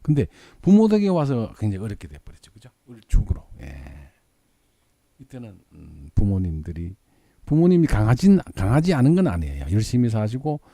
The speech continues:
어, 상당히 이렇게 노력도 많이 하시는 분이지만, 근데 어떻게 됩니까? 이게, 예, 식신을 봐가지고 도식이 돼버렸어요. 굉장히 생활이 공공하고 어렵게 됐다 이 말이죠. 예, 그렇게, 예, 보셔야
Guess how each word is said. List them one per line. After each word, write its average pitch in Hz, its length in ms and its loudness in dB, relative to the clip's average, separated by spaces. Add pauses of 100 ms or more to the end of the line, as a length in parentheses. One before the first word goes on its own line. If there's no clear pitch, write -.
(400)
어, 92 400 -8
상당히 110 400 -2
이렇게 95 220 -8
노력도 117 360 0
많이 101 240 -4
하시는 151 400 0
분이지만, 90 760 -6 (600)
근데 151 180 -4
어떻게 165 220 -6
됩니까? 123 360 0
이게, 113 300 -10 (760)
예, 78 280 -14
식신을 123 480 -8
봐가지고 80 340 0
도식이 87 320 8
돼버렸어요. - 540 0 (580)
굉장히 90 260 -6
생활이 87 380 -4
공공하고 87 460 -6
어렵게 123 260 -10
됐다 78 460 -12
이 78 80 -10
말이죠. 82 520 -10 (140)
예, 73 320 -10 (420)
그렇게, 131 640 -6 (420)
예, - 420 -10
보셔야 - 400 4